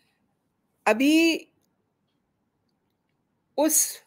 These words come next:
डॉट, डॉट, डॉट संगठन का कोई शेप नहीं बना है, कोई उसका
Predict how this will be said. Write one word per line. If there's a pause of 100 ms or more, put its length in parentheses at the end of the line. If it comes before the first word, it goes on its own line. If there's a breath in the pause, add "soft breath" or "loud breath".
(600)
डॉट,
डॉट,
डॉट (720)
संगठन
का (560)
कोई
शेप
नहीं
बना
है, (1300 soft breath)
कोई
उसका